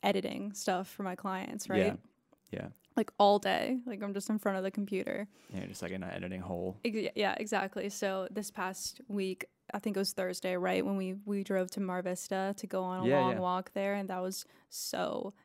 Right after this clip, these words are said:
Speaker 1: nice. It's
Speaker 2: Yeah.
Speaker 1: so nice to walk outside of downtown <laughs>
Speaker 2: Yeah.
Speaker 1: because downtown there's just, there's poop everywhere.
Speaker 2: Dog owners in downtown are not
Speaker 1: The worst.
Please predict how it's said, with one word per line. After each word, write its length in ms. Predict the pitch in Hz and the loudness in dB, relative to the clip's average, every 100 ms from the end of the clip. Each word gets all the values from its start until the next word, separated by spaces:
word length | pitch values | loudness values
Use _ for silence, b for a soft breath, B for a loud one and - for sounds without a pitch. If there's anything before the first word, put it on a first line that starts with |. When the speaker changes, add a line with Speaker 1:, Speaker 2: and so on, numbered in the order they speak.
| - | -10
Speaker 1:
nice. 540 | - - - 196 - - b b | -8 -6 -8 -10 -14 -18 b b
It's 160 | 226 - | 2 4
Speaker 2:
Yeah. 180 | - | 4
Speaker 1:
so 140 | 208 208 | 4 2
nice 460 | 190 196 226 220 - | 0 0 0 -2 -2
to 100 | 202 | 0
walk 460 | 185 - 190 - - _ _ _ _ _ _ _ _ _ _ _ _ _ _ _ _ - | 0 0 -2 -6 -20 _ _ _ _ _ _ _ _ _ _ _ _ _ _ _ _ -2
outside 380 | 175 196 190 190 | 0 0 0 0
of 80 | 190 | 0
downtown 600 | 185 185 190 180 196 202 | 0 0 -2 -2 -2 -4
<laughs> 80 | - 277 - - _ - B B | -2 -2 -2 -16 _ -18 B B
Speaker 2:
Yeah. 140 | - | 6
Speaker 1:
because 260 | 254 233 202 - | 8 8 6 0
downtown 560 | 208 214 214 196 196 | 2 2 2 2 2
there's 180 | 202 196 - | 0 -2 -2
just, 400 | 185 190 - - b b b b b b | -2 -2 -6 -10 b b b b b b
there's 160 | 240 226 | -2 0
poop 540 | - 269 339 - - - - - | 6 10 10 8 0 -4 -12 2
everywhere. 640 | 247 262 302 254 190 214 233 - b b _ | 4 6 8 8 6 2 -6 -10 b b _
Speaker 2:
Dog 240 | 117 120 131 | 6 8 8
owners 360 | 131 117 107 | 6 6 4
in 100 | 101 | 4
downtown 580 | 95 95 95 101 92 90 | 2 0 -2 -2 -2 -2
are 140 | 90 | -2
not 460 | 92 92 92 90 90 | -2 -2 -2 -2 0
Speaker 1:
The 100 | 220 | 0
worst. 720 | 214 208 202 - - - - | 4 6 6 4 -2 -6 -6